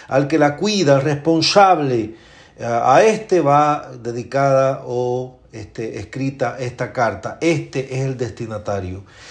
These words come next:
Queremos decir tres cosas importantes de esta ciudad de Teatira.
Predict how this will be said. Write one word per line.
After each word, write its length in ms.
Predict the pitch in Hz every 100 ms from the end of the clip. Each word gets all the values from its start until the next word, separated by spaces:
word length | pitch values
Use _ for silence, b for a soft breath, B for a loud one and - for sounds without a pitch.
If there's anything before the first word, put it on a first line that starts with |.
| B
Queremos 380 | - 170 226 233
decir 340 | 220 233 233
tres 220 | - 214 -
cosas 640 | 202 202 202 185 - - b b b
importantes 760 | 165 147 160 147 165 170 165
de 80 | 147
esta 200 | 147 156
ciudad 360 | 139 143 131 135
de 80 | 131
Teatira. 640 | 127 - 107 98 90 -